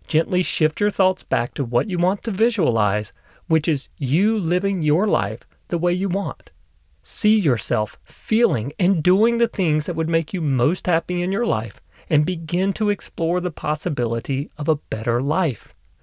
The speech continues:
The primary goal here to begin with is to start working with and on your mind daily and create a practice of working on your internal state consistently. Be patient with yourself as you explore these new areas of your life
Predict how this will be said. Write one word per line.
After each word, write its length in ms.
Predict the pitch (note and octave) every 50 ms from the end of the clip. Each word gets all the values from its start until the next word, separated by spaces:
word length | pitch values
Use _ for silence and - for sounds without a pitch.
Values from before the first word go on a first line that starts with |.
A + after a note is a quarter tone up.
| _ _ -
The 100 | D3 B2+
primary 640 | - - - E3 D3+ E3+ G3 G3+ G#3 G#3 G3+ F#3+ E3
goal 400 | C#3 - B2 C3 D#3 D#3+ E3+ E3
here 320 | - - E3+ D#3+ E3+ F#3
to 160 | - - E3
begin 480 | C#3+ C3 B2 - - D#3 G3+ A#3+ A3 D#3
with 320 | A2+ G#2+ G#2 G#2+ - - - _ _ _ - - -
is 140 | D#3 - -
to 140 | - G3+ F3
start 340 | - - G3 F#3+ - -
working 480 | D3+ C3 C#3 D#3 D#3+ - B3+ B3+ B3 G#3
with 240 | D3 B2+ B2 B2 - - _
and 220 | - D3+ D#3 F3 - - _
on 300 | - D3+ D#3 E3+ F#3 G3
your 120 | G3+ G#3 A3+
mind 480 | G#3+ D3+ B2+ B2 B2 B2+ B2+ B2 - - _ - C3+ A#2 -
daily 500 | C#3 C3+ D#3 D#3+ C3 A2+ - - - - _ _
and 160 | - D3+ C#3+ C#3+
create 360 | - - G#3 G3+ G#3+ A3 G#3
a 60 | A#3
practice 500 | - - - E3+ E3 D#3 - - D3+ -
of 220 | D3+ C3 B2 A2+
working 360 | B2+ C3+ D3 - - F3 F3 D#3
on 140 | D3 C3+
your 160 | B2+ A#2 A#2+ -
internal 520 | - D#3 D#3+ G3 F#3 - G3+ G3 F#3+ G3 F#3+
state 400 | - - - C#3+ A#2+ A#2 A2+ - - _ _ _ _ -
consistently. 1000 | - C3 B2 B2 - - - - C#3 B2 - - A#2+ - C#3+ A2+ G#2 B2 - _ - _ _ _ _ _ _ - - - - -
Be 140 | - G#3+ G#3+
patient 520 | - - F3+ F#3 A3 G#3 - B3 D3+ D3+
with 160 | - F#3 D3 F3
yourself 400 | D#3+ D3 - - D3+ C3 A#2+ -
as 140 | B2+ -
you 120 | - C#3 C#3
explore 480 | D3 C#3 - - - - D3 D#3 E3+
these 220 | E3+ D#3+ F3 D#3 -
new 180 | E3 E3+ F3 -
areas 400 | - D#3 D#3+ F3 F3 E3 D#3+ -
of 100 | F3+ D#3
your 160 | D#3+ D#3+ E3
life 400 | C#3+ C3 D#3 F#3 C#3 B2 - -